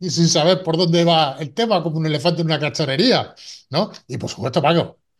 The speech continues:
que permita estar en demo. Si tú tienes una estrategia que no te permite operar en demo, eh, vamos a dejarnos tonterías.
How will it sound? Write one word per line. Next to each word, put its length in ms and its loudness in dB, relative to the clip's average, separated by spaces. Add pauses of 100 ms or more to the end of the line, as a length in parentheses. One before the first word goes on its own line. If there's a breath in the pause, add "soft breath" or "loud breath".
(140)
que 140 -4
permita 440 -2
estar 400 0
en 160 -4
demo. 380 0 (380)
Si 200 -12
tú 120 -8
tienes 180 -4
una 60 -2
estrategia 520 -4 (340)
que 120 -8
no 120 -4
te 120 -2
permite 380 2
operar 300 2
en 140 -2
demo, 420 0 (760)
eh, 260 -14
vamos 220 -6
a 40 0
dejarnos 280 -2
tonterías. 440 -4